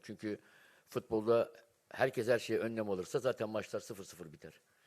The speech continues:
O yüzden genelde bu tür hatalar olacak ki birisi gol atsın ve maçlar kazanılsın. Ya bunu siz bilmiyorum öyle de yorumlayabilirsiniz. Ya o sizin tercihiniz tabii ama ben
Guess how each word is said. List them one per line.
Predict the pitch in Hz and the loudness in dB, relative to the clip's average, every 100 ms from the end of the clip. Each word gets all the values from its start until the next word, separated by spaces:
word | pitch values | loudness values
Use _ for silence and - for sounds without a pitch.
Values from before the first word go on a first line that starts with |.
| _ | _
O | 107 | -4
yüzden | 113 101 139 | -2 -2 -2
genelde | 113 107 107 113 113 | 0 0 2 4 2
bu | 107 | -2
tür | - | -8
hatalar | 104 104 107 104 107 | -6 0 2 4 2
olacak | 104 101 110 - | 0 0 -2 -2
ki | 120 135 110 | -8 -8 -8
birisi | 101 - | -8 -6
gol | 104 104 | -2 -2
atsın | 87 - | -2 -6
ve | 104 | -4
maçlar | 101 90 131 127 | -4 -4 -6 -6
kazanılsın. | 107 92 90 80 156 - - - - - _ | -8 -8 -12 -12 -18 -18 -20 -20 -20 -20 _
Ya | - 104 | -6 -4
bunu | 120 135 - - | -2 -2 -4 -8
siz | - 131 - | -10 -10 -8
bilmiyorum | 123 131 123 107 101 - _ 127 | -8 -2 0 0 -4 -14 _ 6
öyle | 127 117 | 6 6
de | |
yorumlayabilirsiniz. | 113 107 107 135 120 113 - 92 110 - _ _ _ - | 4 2 0 -2 0 -4 -6 -14 -16 -20 _ _ _ -10
Ya | 90 98 | -6 0
o | 110 110 | 2 2
sizin | 90 110 117 | -2 -10 -4
tercihiniz | 110 98 95 92 - | 0 0 -2 -8 -4
tabii | 101 | -2
ama | 135 110 101 | 0 0 -2
ben | 113 | -2